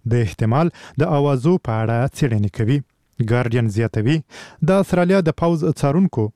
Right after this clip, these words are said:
له خلکو غوښتي چې د هغو اوازو په اړه معلومات ورکړي چې پر اساس یې احتمال څرګند شوی چې په افغانستان کې د استرالیایي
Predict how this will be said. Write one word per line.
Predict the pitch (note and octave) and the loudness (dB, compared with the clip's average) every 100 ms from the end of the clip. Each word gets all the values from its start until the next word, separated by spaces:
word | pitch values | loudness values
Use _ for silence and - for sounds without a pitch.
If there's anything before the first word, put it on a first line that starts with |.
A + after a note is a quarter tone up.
| - | -2
له | A#2+ - | -2 0
خلکو | B2 - A2 | -2 0 0
غوښتي | D3+ - D#3 | 0 0 -2
چې | - D3+ - - C#3+ | 0 -2 -4 -4 0
د | D3+ | 2
هغو | E3 D#3+ D#3+ | 2 0 0
اوازو | C3+ C#3 A#2+ F#3 | 0 0 2 0
په | - B2 A2 | 0 -2 -2
اړه | A2 - - A#2+ | -2 -4 -2 0
معلومات | A2+ B2 D3 D3 | 2 2 0 0
ورکړي | D3 C3+ C3+ - | -2 0 -2 0
چې | C3+ - | -2 0
پر | A2+ | -2
اساس | G#2+ B2+ B2 - | -2 -2 -2 0
یې | B2 C3+ | 0 0
احتمال | F#2 A#2 A#2+ B2 | -2 0 0 0
څرګند | - A2 A2 G2+ | -4 -2 0 0
شوی | D3+ C#3+ - | 2 0 0
چې | C3+ - - - | -2 -4 -16 -4
په | C#3+ | -2
افغانستان | C#3+ D3 - F#3 E3+ | 0 0 2 0 0
کې | A#2 G#2+ - - | -2 -4 -6 -2
د | C3+ C3 | 0 0
استرالیایي | - B2+ A2+ A#2 | 0 0 2 0